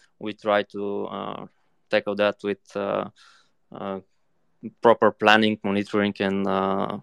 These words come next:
we prioritize tasks that are more important now, and that, uh, we are trying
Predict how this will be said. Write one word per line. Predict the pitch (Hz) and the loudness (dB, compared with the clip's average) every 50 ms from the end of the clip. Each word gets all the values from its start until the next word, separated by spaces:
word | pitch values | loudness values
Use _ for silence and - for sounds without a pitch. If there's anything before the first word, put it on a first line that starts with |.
| _ _ | _ _
we | - 107 107 101 - | -6 -4 -4 -4 -2
prioritize | _ - 104 107 104 104 104 104 - - 104 101 101 98 - - - - | _ 2 4 6 6 6 6 4 2 0 -2 0 -2 -4 -8 -10 -4 0
tasks | 101 101 101 - - _ | 0 0 0 -2 -6 _
that | 104 101 98 98 - - | -4 -2 -2 -2 -2 -2
are | 101 101 101 98 98 | -2 -2 -2 -2 -4
more | 98 98 98 101 101 104 | -6 -4 -2 -2 -2 -2
important | 101 - - 101 101 - - 104 98 95 _ - - - - _ - - - - | -4 -4 -2 -2 -2 -2 -6 -10 -12 -12 _ -20 -20 -20 -20 _ -20 -20 -18 -12
now, | - 107 95 98 101 104 104 107 107 _ - - - - _ - | -6 -2 0 2 4 2 2 0 -4 _ -20 -20 -20 -20 _ -12
and | 101 98 98 98 | -10 -6 -4 -2
that, | 98 101 98 _ _ _ _ - | 0 -2 -2 _ _ _ _ -12
uh, | 104 101 101 101 101 101 101 101 101 | -8 -6 -6 -4 -4 -4 -4 -6 -6
we | 101 101 104 107 | -6 -6 -4 -2
are | 104 104 101 - - | -2 -2 -4 -4 -6
trying | 107 104 104 101 101 | -4 -4 -4 -4 -8